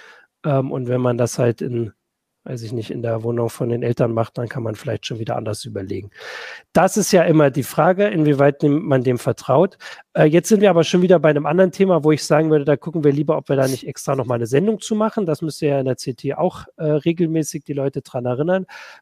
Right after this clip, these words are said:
Wir haben jetzt, ähm, ich würde mal sagen, Leuten, die das betroffen hat und Leute, die das noch betreffen wird und vielleicht die Sendung dann hier finden,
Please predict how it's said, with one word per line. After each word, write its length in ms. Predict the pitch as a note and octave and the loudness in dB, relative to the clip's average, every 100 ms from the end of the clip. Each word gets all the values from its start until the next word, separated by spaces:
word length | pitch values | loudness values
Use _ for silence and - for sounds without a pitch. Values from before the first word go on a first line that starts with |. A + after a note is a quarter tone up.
| - | -4
Wir 160 | D3 | 0
haben 180 | D3 E3 | 2 2
jetzt, 320 | D#3+ D3+ - - | 2 0 -6 -6
ähm, 320 | D#3+ C#3 C3 - _ _ _ _ _ _ | -2 -2 -2 -8 _ _ _ _ _ _
ich 260 | - - C#3+ | -12 -10 2
würde 200 | D#3+ F#3+ | 4 6
mal 180 | F3+ D#3 | 4 4
sagen, 320 | D#3 D#3 D3+ | 4 4 2
Leuten, 420 | C#3+ D3 - D3+ | 2 2 2 -4
die 200 | - D#3 | -6 -2
das 320 | D3+ C#3 - - | 0 0 -2 -16
betroffen 540 | - - D3 C3 D#3 A2+ | -18 -6 -4 -2 -2 -2
hat 180 | G#3+ - | -2 -2
und 180 | F3 | -2
Leute, 300 | D#3 E3 E3+ | 4 4 2
die 80 | D#3 | -2
das 180 | D3+ - | -2 0
noch 200 | D3 - | 0 -2
betreffen 960 | - - _ _ - - E3 - C#3 B2+ | -4 -10 _ _ -16 -2 -2 0 -2 4
wird 200 | G3 G3+ | 2 2
und 140 | D#3 | -6
vielleicht 400 | - C#3+ D3+ - | -2 0 0 0
die 100 | D3+ | -4
Sendung 380 | C3+ D#3 D#3+ C3+ | 2 2 2 -2
dann 160 | C3 C3+ | -2 -2
hier 200 | C3 B2 | -2 -2
finden, 420 | - C#3+ D3+ | -6 -8 -6